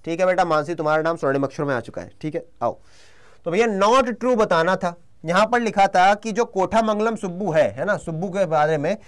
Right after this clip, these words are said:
कोठामंगलम सुब्बू की जो लिटरेरी अकम्प्लिशमेंट थी उसने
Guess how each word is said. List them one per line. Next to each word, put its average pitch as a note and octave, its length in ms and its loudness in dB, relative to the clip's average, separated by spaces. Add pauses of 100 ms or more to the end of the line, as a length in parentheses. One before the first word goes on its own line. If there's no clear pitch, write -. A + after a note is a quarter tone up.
(260)
कोठामंगलम A#3+ 640 0
सुब्बू G#3 360 -6
की A#3 100 -4
जो A3+ 120 -2
लिटरेरी F#3+ 440 -2
अकम्प्लिशमेंट F#3 720 -4
थी D#3 420 -6 (680)
उसने A#3 360 -4